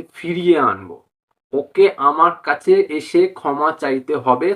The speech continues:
তাহলেই সম্পর্কটা আমি ঠিক করব, নয়তো কোনো সময় না। আমি ওকে না পেয়ে ওর জন্য পাগল হয়ে যাব, তাও আমি ওর কাছে ক্ষমা চাইব না। এই রকমের মেন্টালিটি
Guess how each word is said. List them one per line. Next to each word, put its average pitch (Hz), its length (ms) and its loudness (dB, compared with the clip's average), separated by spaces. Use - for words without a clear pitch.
তাহলেই 156 760 0
সম্পর্কটা 170 760 -2
আমি 143 300 -6
ঠিক 175 220 -10
করব, 107 300 -6
নয়তো 127 400 -4
কোনো 208 240 6
সময় 139 360 -2
না। 104 100 -4
আমি 151 140 -6
ওকে 170 400 -2
না 123 320 2
পেয়ে 160 260 4
ওর 151 240 -2
জন্য 160 260 -8
পাগল 147 360 0
হয়ে 156 160 -8
যাব, 165 80 -2
তাও 147 180 2
আমি 139 140 -6
ওর 127 140 -2
কাছে 123 200 -8
ক্ষমা 104 260 -8
চাইব - 300 -18
না। - 120 -20
এই 175 220 2
রকমের 208 580 0
মেন্টালিটি 180 640 -2